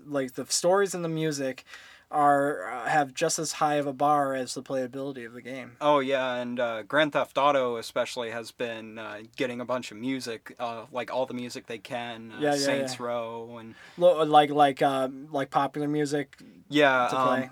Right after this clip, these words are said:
Speaker 2: I
Speaker 1: Like
Speaker 2: think, uh,
Speaker 1: rights?
Speaker 2: Saints Row three, they had a few Kanye West songs,
Speaker 1: <laughs> Oh,
Speaker 2: and
Speaker 1: yeah, yeah.
Speaker 2: uh, they, they were pretty good, but, you know, um,
Speaker 1: It's still, like, that's, that's a big deal.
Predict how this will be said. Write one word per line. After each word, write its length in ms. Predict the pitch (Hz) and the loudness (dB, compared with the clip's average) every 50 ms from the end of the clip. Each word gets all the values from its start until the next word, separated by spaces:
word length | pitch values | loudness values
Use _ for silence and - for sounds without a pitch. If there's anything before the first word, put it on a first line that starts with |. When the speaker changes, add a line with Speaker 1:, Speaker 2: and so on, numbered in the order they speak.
| - - - - _ _ _ _ _ _ | -12 -20 -20 -20 _ _ _ _ _ _
Speaker 2:
I 140 | - 135 139 | 0 4 4
Speaker 1:
Like 160 | 139 143 139 | 4 4 4
Speaker 2:
think, 160 | - 160 147 135 | 2 0 2 2
uh, 40 | 135 139 | 2 2
Speaker 1:
rights? 340 | 135 131 - - - - - _ _ _ _ _ | 2 0 -2 -6 -10 -12 -16 _ _ _ _ _
Speaker 2:
Saints 460 | - - - - - 170 151 143 - | -8 -6 -4 -2 0 0 -2 -2 0
Row 180 | 160 147 139 127 | 2 4 4 2
three, 360 | - - - 143 139 139 139 135 | 2 -2 -4 -2 -2 0 0 0
they 180 | 127 127 123 | -2 -2 -2
had 180 | 123 135 135 127 | -2 -4 -4 -2
a 160 | 127 117 117 110 | -2 -2 -4 -6
few 280 | - - 143 139 127 | -8 -8 -6 -6 -6
Kanye 440 | - - - 156 143 135 131 123 117 110 | -6 -6 -4 -4 -2 -2 -2 -4 -4 -4
West 240 | 113 120 139 - - | -4 -4 -4 -4 -6
songs, 720 | - - 170 170 180 180 190 190 185 175 - 143 - - | -4 -2 -2 -2 -4 -4 -8 -10 -10 -10 -10 -10 -10 -6
Speaker 1:
<laughs> 20 | 120 | -2
Oh, 120 | 123 131 | 0 0
Speaker 2:
and 80 | 139 131 | 2 0
Speaker 1:
yeah, 160 | 123 120 110 - - | 0 -2 -6 -10 -14
yeah. 160 | 127 123 127 - _ _ _ _ _ _ _ _ _ _ - | -14 -14 -14 -16 _ _ _ _ _ _ _ _ _ _ -6
Speaker 2:
uh, 280 | 233 254 262 254 220 | -2 0 2 2 2
they, 220 | 180 165 160 151 - - | 0 0 -2 -4 -6 -6
they 180 | 135 135 147 | -4 -2 -2
were 120 | 131 123 113 | -2 -2 -4
pretty 240 | - - 123 98 | -6 -8 -10 -8
good, 580 | 90 - - 233 262 214 170 143 147 156 156 139 | -2 4 6 8 8 8 8 6 4 2 -2 -4
but, 300 | - 123 110 113 110 - | -4 -2 -2 -4 -6 -10
you 140 | 131 127 117 | -12 -12 -10
know, 240 | 110 107 110 110 117 - _ _ _ _ _ _ _ _ _ _ - - _ _ _ | -10 -12 -12 -14 -16 -18 _ _ _ _ _ _ _ _ _ _ -20 -20 _ _ _
um, 500 | - 131 127 123 123 120 120 120 120 113 | -4 -2 0 0 2 0 0 -2 -4 -2
Speaker 1:
It's 200 | 170 156 147 - | -2 -2 0 -2
still, 360 | - - - 156 139 135 139 143 | -2 0 2 2 4 2 0 -2
like, 240 | 131 151 147 143 131 | -2 -2 -2 -2 0
that's, 420 | 143 139 135 123 - - - - - | -2 -2 -2 -2 -4 -6 -6 -8 -8
that's 220 | - 151 139 - | -6 -6 -6 -4
a 60 | - 127 | -6 -6
big 240 | 123 139 127 120 | -6 -6 -6 -6
deal. 360 | 113 143 131 123 110 107 110 | -6 -6 -6 -6 -6 -10 -16